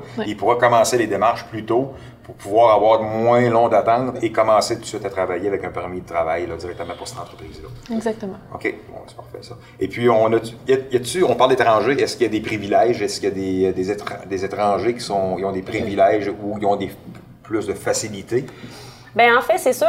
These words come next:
Speaker 3: et certain que le, le Canada, <clears throat> aussi le Québec, a des ententes avec, euh, certains pays qui fait en sorte que c'est pas un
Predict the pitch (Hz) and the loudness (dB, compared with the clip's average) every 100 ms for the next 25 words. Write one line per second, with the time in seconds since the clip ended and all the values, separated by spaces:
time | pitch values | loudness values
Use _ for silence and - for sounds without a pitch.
0 | 311 - 208 226 269 294 202 196 185 180 | 4 2 0 2 0 4 4 6 6 6
1 | 175 175 - 190 170 170 196 220 226 - | 6 2 2 -2 -2 2 6 6 4 2
2 | 254 240 226 196 - 220 180 196 190 233 | 2 4 2 0 -2 -4 2 4 4 2
3 | - 220 202 196 185 175 202 214 220 196 | 4 4 4 4 2 2 4 4 4 2
4 | 175 196 190 185 180 170 - 190 202 208 | 4 2 2 4 4 4 -2 0 2 2
5 | 202 190 185 233 - - - - - 180 | 2 -2 -2 -4 -8 -18 -20 -20 -2 2
6 | 208 202 262 269 - 190 185 - 254 208 | 2 2 2 2 4 2 2 0 2 2